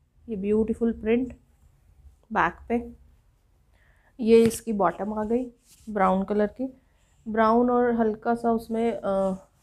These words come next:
ऑरेंज का टच कह सकते हो आप। इन दो कलर का शेड्स है इसमें,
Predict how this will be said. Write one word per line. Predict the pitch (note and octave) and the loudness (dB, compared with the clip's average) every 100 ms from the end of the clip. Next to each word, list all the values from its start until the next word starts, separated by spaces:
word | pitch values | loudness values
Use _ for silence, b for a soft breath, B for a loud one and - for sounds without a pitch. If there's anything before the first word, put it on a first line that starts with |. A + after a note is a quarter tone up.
| G#3+ | -2
ऑरेंज | G3+ G#3 G3+ | 0 0 -2
का | - | -6
टच | G3+ G3 | -6 -6
कह | - F#3 | -6 -8
सकते | F3+ - - | -8 -14 -10
हो | G3 | -8
आप। | A#3 - _ _ _ _ _ _ _ - | -8 -12 _ _ _ _ _ _ _ -6
इन | G#3+ | -2
दो | G#3+ G#3 | 2 2
कलर | G#3 G3 G3 | 2 2 0
का | G3+ | -2
शेड्स | G3 F#3+ F3 F3 | -4 -2 -2 -4
है | F#3+ G3 | -8 -8
इसमें, | F#3+ A#3 | -8 -8